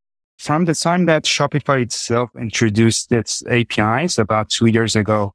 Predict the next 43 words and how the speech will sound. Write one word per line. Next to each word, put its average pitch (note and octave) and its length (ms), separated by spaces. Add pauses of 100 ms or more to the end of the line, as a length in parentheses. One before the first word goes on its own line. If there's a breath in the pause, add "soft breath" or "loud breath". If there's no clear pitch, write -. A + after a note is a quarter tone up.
(200)
many C3 300
software B2 440
developers A2+ 720 (180)
tried G2 320
to G#2 300 (260)
move A#2+ 160
into B2+ 200
the A#2 120
industry A#2+ 640
and G#2+ 280
create A2 440 (220)
meaningful A2 560
softwares G#2+ 680
for G#2 320 (220)
merchants A#2 400
to A#2+ 140
use. C#3+ 400 (260)
And C3 220
right D#3+ 240
now, F#3+ 200
I D3 120
would C#3 240
say D3 260
that C#3+ 300 (180)
many C3+ 160
softwares B2+ 500
out, B2 320
out B2 200
there, B2+ 140
of - 280
course, - 380 (260)
ours B2 300
as G#2+ 160
well, C#3 300 (280)
are A#2+ 160
very C3 240
good A#2+ 260
products B2+ 380
to B2+ 80
use, B2+ 280
and A#2 160
they A2+ 60
are G#2 240